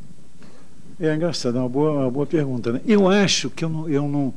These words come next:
em nenhum momento eu deixo de ser jornalista. É, um pouco por aquilo. Eu fui escritor, por, aliás, também fui jornalista por acaso.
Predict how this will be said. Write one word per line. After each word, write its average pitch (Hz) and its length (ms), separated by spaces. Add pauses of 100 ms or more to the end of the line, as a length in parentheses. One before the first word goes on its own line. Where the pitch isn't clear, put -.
(360)
em 147 60
nenhum 175 160
momento 165 380
eu 170 60
deixo 156 400
de 120 80
ser 139 540
jornalista. 127 680 (1120)
É, 131 200
um 123 100
pouco 165 240
por 160 120
aquilo. 131 460
Eu 190 140
fui 190 200
escritor, 170 560
por, 170 140
aliás, 165 240
também 170 240
fui 156 140
jornalista 123 360
por 143 140
acaso. 107 560